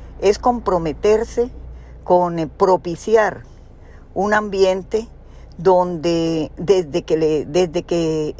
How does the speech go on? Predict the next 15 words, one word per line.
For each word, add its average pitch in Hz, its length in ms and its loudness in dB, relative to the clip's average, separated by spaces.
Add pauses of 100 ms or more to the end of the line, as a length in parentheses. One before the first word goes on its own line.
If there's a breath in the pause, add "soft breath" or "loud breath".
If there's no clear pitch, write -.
(280)
el 170 280 0
niño 214 400 -2
o 160 40 -2
la 147 160 0
niña 190 440 -4
se 165 120 -6
desarrolla 160 680 2
en 147 100 -4
el 135 100 -6
seno 180 280 -6
de 190 120 -4
su 147 140 -6
hogar, 160 500 0
en 139 120 -8
comunidad, 147 720 0